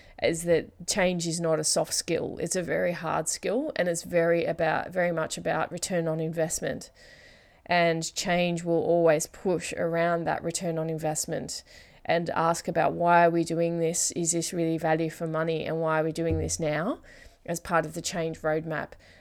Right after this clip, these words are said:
Thus, why sitting change with strategy is really key, because you want those conversations up front. You don't want those conversations operationally down the line. That is not actually optimizing the change capability that you have in your organization.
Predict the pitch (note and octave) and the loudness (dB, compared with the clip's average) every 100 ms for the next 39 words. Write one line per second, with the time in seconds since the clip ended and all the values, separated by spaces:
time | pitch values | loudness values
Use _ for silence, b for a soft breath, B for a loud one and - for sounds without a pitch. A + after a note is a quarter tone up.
0 | B - G#3 - G#3+ F3+ F3 F3+ E3+ E3 | B 4 4 4 4 4 4 -2 -2 -4
1 | - E3+ D#3+ E3 E3+ - - F3+ E3 E3+ | -4 0 0 -2 -4 -2 -2 2 2 2
2 | E3 D#3 - - F#3 E3 E3+ D#3+ E3+ D#3+ | -4 -6 -6 -2 0 0 -2 -2 0 -2
3 | D#3+ - F3+ D#3+ E3+ - D#3+ F3+ G3 G#3+ | -4 -2 -2 0 -4 -6 -4 -4 0 0
4 | F3+ E3+ - E3+ D#3+ E3 D#3 E3 D3+ - | 2 -2 -2 -6 0 2 2 0 -4 -6
5 | - D#3+ D#3 - - B B B F#3+ F3 | -4 -2 -2 -2 -14 B B B 6 6
6 | D#3 D#3 D#3+ D3+ E3+ D#3 D#3 D3 D#3 D#3+ | 6 2 0 0 -2 -2 2 2 0 -4
7 | D#3 - D#3 E3 D#3 D#3+ E3 D#3 D3+ D3+ | -6 -4 -2 2 2 0 -2 -2 -2 -2
8 | D3+ C#3+ C3+ E3+ C4+ B B B - E3+ | -4 -4 -2 0 -2 B B B 4 6
9 | - - F3+ F3+ F3 D#3+ - D#3 D#3 - | 6 2 -4 -2 0 -2 -2 -2 -2 2
10 | E3+ - D#3+ E3+ D#3 D#3 D#3 D#3 D3+ D3+ | 0 2 0 -2 0 0 -2 -4 -6 -6
11 | D#3+ - D#3 D3+ - D#3 D3+ D#3+ D3 D3+ | -6 -4 -4 -6 -2 -2 -2 -2 0 0
12 | D3+ - D#3+ D#3 D3 D#3 - D#3+ D#3 D#3 | -2 -4 -6 -6 -4 -4 0 -2 -2 -4
13 | D#3 C#3+ D#3+ A3 B3+ | -2 -2 -2 -2 -2